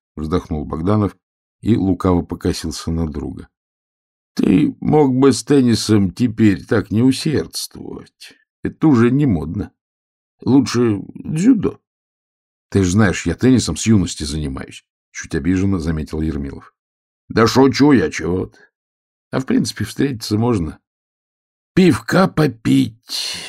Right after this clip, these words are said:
Мы вчера ребят туда проводили. Настроение, знаешь ли, хреновое".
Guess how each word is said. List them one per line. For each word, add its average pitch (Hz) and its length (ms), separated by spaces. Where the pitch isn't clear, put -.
Мы 127 160
вчера 127 420
ребят 113 400
туда 87 280
проводили. 85 520
Настроение, 92 600
знаешь 90 260
ли, 82 100
хреновое". - 760